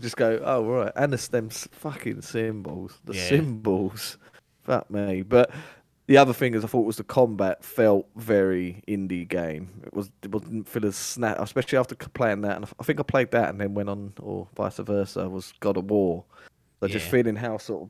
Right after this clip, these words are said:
Speaker 1: snappy and responsive the combat for that, and then going to that,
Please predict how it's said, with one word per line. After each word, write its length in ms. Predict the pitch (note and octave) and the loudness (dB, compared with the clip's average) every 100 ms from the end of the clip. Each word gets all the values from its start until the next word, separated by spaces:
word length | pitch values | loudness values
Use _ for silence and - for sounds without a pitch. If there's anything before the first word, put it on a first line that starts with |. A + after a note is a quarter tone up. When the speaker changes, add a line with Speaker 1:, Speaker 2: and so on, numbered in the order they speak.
| _ - | _ -20
Speaker 1:
snappy 540 | - B2 A#2+ A#2 A#2+ | -12 -4 -4 -2 -6
and 100 | G#2+ | -6
responsive 560 | G2 - A2+ G#2+ - F2 | -10 -6 -6 -6 -10 -10
the 100 | F2 | -4
combat 400 | G#2 G2 F#2+ - | -4 -2 -4 -4
for 80 | F#2 | -2
that, 220 | G2+ - | -2 -2
and 80 | G2 | -6
then 120 | G2 | -4
going 240 | G#2 G2+ F#2+ | 0 0 -2
to 100 | G2 | -2
that, 360 | G#2 E2+ D#2 | 0 0 -4